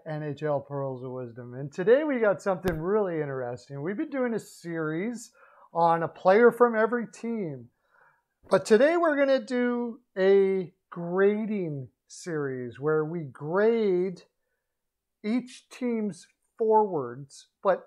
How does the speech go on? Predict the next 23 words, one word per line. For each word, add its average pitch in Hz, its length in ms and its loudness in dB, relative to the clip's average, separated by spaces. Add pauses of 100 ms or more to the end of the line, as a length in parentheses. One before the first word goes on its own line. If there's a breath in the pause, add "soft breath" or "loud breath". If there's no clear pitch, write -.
(140)
this 214 260 -6
is 202 140 -8
the - 120 -8
cool 214 280 -8
part. 143 380 -2 (420 soft breath)
On 208 180 6
my 254 200 4
show, 196 340 4
the 160 160 0
N 165 140 -2
H 180 160 -8
L 160 100 -2
Pearl 170 340 -4
of 127 100 -8
Wisdom 156 340 -10
show, 120 260 -10
as 120 160 -10
you 120 80 -18
see 143 280 -14
there 120 360 -8
in 127 240 -14
the, 117 320 -12
uh, 110 180 -8